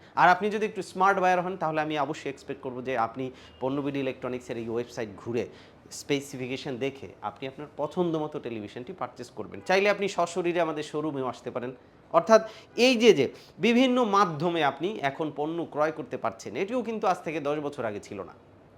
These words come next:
এই যে, যে ডেভেলপমেন্টগুলো, এগুলো কিন্তু আপনি চাইলেও থামাতে পারবেন না, যেটি আমি ভিডিওর শুরুতেই বললাম। You just cannot stop the changes। এই পরিবর্তন হতেই থাকবে। আর এই পরিবর্তনে আপনিও যদি আপনার এই স্বাদকে, টেস্টকে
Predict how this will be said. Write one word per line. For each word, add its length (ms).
এই 120
যে, 140
যে 60
ডেভেলপমেন্টগুলো, 760
এগুলো 260
কিন্তু 200
আপনি 180
চাইলেও 400
থামাতে 340
পারবেন 320
না, 140
যেটি 200
আমি 120
ভিডিওর 260
শুরুতেই 420
বললাম। 300
You 80
just 320
cannot 220
stop 220
the 60
changes। 400
এই 100
পরিবর্তন 500
হতেই 260
থাকবে। 340
আর 140
এই 120
পরিবর্তনে 640
আপনিও 380
যদি 220
আপনার 280
এই 100
স্বাদকে, 560
টেস্টকে 460